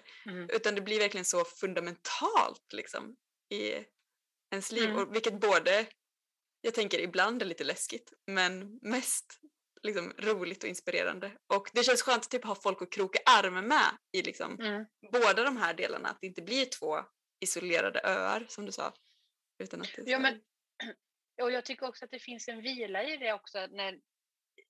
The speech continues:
Speaker 1: för det kan ju låta som att man bara ska superprestera jättemycket, men,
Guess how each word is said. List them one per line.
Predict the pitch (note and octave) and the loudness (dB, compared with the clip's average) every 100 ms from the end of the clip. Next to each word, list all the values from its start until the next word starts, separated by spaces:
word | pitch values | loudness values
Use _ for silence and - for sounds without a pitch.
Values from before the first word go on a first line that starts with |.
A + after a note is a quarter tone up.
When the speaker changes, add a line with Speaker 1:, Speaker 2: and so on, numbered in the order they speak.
| _ G3 - | _ -16 -6
Speaker 1:
för | |
det | G#3+ A3+ | -2 -2
kan | - | -2
ju | B3+ | -2
låta | C4 G#3+ | -2 -4
som | - F#3+ | -8 -8
att | F3+ - | -8 -8
man | F3 F3+ | -12 -4
bara | G#3 F3 E3 | 0 2 0
ska | E3 - | -4 -12
superprestera | D#3+ - F#3+ - - D#3+ - E3 D#3+ | -10 -8 -10 -12 -16 -16 -8 -6 -4
jättemycket, | F#3+ - - D#3+ - | -8 -12 -16 -12 -6
men, | F#3+ | -4